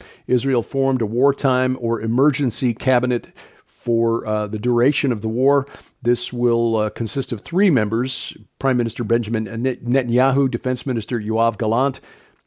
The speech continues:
and the chairman of the National Unity Party, that's Benny Gantz. In addition, uh, Lieutenant Colonel Gadi Eisenkot, former I D F Chief of Staff, and Minister Ron Dermer serve as observers in this war management cabinet.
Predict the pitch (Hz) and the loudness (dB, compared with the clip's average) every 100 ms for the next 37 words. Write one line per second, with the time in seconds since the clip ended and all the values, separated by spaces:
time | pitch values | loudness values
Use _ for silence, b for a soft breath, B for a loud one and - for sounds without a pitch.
0 | - 120 113 113 - 175 151 117 123 135 | -10 -6 -6 -4 0 2 2 0 0 -2
1 | 135 131 117 117 143 214 170 117 - 101 | -2 -4 -4 -4 -2 2 2 0 -2 -6
2 | 110 110 - 120 110 127 123 101 - b | -6 -8 -6 -6 -2 -2 -2 -4 -10 b
3 | b b 113 117 135 - 135 127 123 110 | b b -6 0 0 2 0 0 -2 -4
4 | 113 - 135 120 131 117 107 123 123 113 | -6 -4 -4 -2 -4 -2 0 2 2 2
5 | 127 131 123 131 127 123 - - 135 131 | 0 0 -2 2 2 0 -12 0 2 4
6 | 120 120 123 120 120 107 - 123 113 95 | 2 2 0 2 2 0 -2 -4 -4 -8
7 | - 135 131 123 B B B 113 127 139 | -2 2 2 0 B B B 0 2 0
8 | - 107 127 131 131 127 117 139 143 120 | -2 -2 2 2 2 0 -2 0 2 2
9 | 104 135 120 113 104 110 101 117 156 143 | 0 2 2 2 2 -2 0 2 2 4
10 | 113 101 117 107 - 113 117 110 110 - | 2 0 -4 -4 -4 -2 0 0 -2 -4
11 | 107 117 117 117 110 | -2 0 0 0 -6